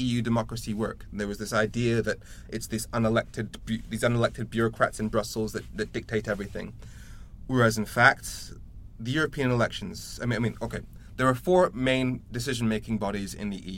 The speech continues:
U. Uh, there's the European Council, the Commission, the Parliament, and the E U Council. The E U Council is ba-, is otherwise known as the Council of Ministers,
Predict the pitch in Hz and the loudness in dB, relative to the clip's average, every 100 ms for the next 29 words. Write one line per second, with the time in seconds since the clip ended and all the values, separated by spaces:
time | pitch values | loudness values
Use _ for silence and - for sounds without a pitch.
0 | 95 - - - - - 92 95 95 98 | -10 -12 -16 -16 -16 -6 -2 0 -2 -4
1 | 92 98 107 98 101 87 - 151 - 151 | -4 -2 -2 -2 -6 2 2 2 0 -4
2 | 156 - - - - 92 101 95 90 110 | -6 -14 -16 -14 -14 -6 -4 -4 -4 -2
3 | 131 127 139 135 - - - - 120 113 | 0 0 -2 -4 -10 -14 -8 0 2 4
4 | 113 113 - - - 107 104 117 98 87 | 2 -2 -12 -16 -8 -6 -4 -4 -4 -6
5 | - - - - - - - - - 107 | -10 -12 -12 -14 -16 -18 -18 -18 -10 -6
6 | 104 113 110 110 147 156 156 147 131 117 | -2 0 0 4 4 4 2 0 0 -2
7 | 113 113 104 - 117 107 110 104 95 113 | -2 -2 -6 -4 0 2 0 -4 -2 -4
8 | 104 95 127 135 123 117 113 | -4 -2 0 0 0 -2 -2